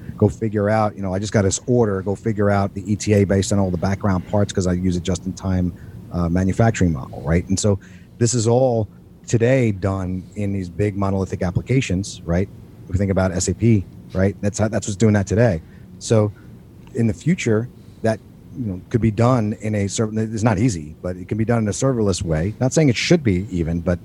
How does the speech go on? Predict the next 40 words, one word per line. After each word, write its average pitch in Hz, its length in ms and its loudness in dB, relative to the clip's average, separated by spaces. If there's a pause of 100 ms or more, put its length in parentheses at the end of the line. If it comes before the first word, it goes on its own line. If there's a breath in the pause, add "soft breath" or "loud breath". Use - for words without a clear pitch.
um, 92 340 -4
you, 107 140 0 (160)
people 156 240 2
are 143 60 4
going 147 220 4
to 123 60 2
try 131 240 4
to 113 100 4
do 120 180 0
this. 71 340 -10 (380 loud breath)
I 104 120 2
know 107 80 4
customers 117 460 0
that 104 100 0
are 101 60 0
moving 113 320 6
there 90 140 0
with 87 100 -2
some 98 180 0
of 92 60 -2
their 87 140 -2
billing 110 300 2
apps, 156 300 -4
with 92 120 -10
some 95 220 -4
of, 87 260 -10
um, 85 280 -4 (360 loud breath)
some 101 220 2
of, 90 260 -2
uh, 85 200 2
their, 82 380 4 (240)
some 92 160 -2
critical 113 300 0
infrastructure 120 500 0
stuff 151 300 0
even, 165 260 2 (120)
I'd 127 120 -8
say. 156 280 -2 (500 loud breath)
Uh, 98 380 -10 (180)
so 98 380 4